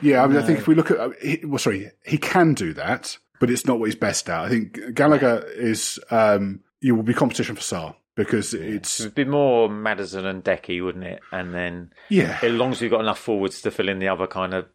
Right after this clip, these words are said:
Speaker 3: spaces. So
Speaker 1: So,
Speaker 3: we'd
Speaker 1: yeah.
Speaker 3: wait for Son to come back.
Speaker 1: And Solomon is meant, is
Speaker 3: Yeah.
Speaker 1: training again, I think, or
Speaker 3: Oh,
Speaker 1: getting
Speaker 3: that's
Speaker 1: close
Speaker 3: true,
Speaker 1: to
Speaker 3: yeah.
Speaker 1: that now. So, um, yeah, it's, it's a difficult, or, or maybe we've got someone in mind to, you know,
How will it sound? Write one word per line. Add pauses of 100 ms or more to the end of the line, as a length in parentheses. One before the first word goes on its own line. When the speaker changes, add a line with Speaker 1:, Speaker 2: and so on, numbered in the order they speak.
Speaker 3:
spaces.
So
Speaker 1:
So,
Speaker 3:
we'd
Speaker 1:
yeah.
Speaker 3:
wait
for
Son
to
come
back.
Speaker 1:
And
Solomon
is
meant,
is
Speaker 3:
Yeah.
Speaker 1:
training
again,
I
think,
or
Speaker 3:
Oh,
Speaker 1:
getting
Speaker 3:
that's
Speaker 1:
close
Speaker 3:
true,
Speaker 1:
to
Speaker 3:
yeah.
Speaker 1:
that
now.
So, (640)
um, (200)
yeah,
it's,
it's
a
difficult,
or,
or
maybe
we've
got (240)
someone
in
mind
to,
you
know,